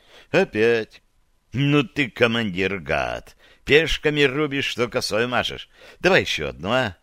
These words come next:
Последнюю, которая ва-банк". "Не получится ва-банк. У меня контрольное время". "Да ладно ты, подумаешь время.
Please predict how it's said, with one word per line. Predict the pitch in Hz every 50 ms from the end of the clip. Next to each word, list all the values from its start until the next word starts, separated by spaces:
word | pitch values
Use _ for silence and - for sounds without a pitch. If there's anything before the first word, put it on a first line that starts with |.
| _ _ _
Последнюю, | - 160 - - 117 117 120 117 110 101 85 71 78 80 82
которая | - 160 160 135 147 131 123 123
ва-банк". | 131 135 120 98 107 87 76 71 71 - - - _ _ _ _ _ _ _ _ _ _ _ _ _
"Не | 90 101 113 110
получится | - 113 113 110 107 107 117 123 - - 131 110 - - 127 120
ва-банк. | 123 120 101 92 73 69 69 -
У | 123
меня | 117 113 110 113 110
контрольное | - 127 120 - 107 107 107 110 120 127
время". | 123 110 104 92 95 101 87 - _ _ _ _ _ _ _ _ _ _
"Да | - 120 127 139
ладно | 147 156 160 180 180 170 143 147 147 117
ты, | - 82 80 76
подумаешь | - _ 160 156 160 151 147 170 170 156 151 147 127 - -
время. | 117 110 95 78 73 69 71 71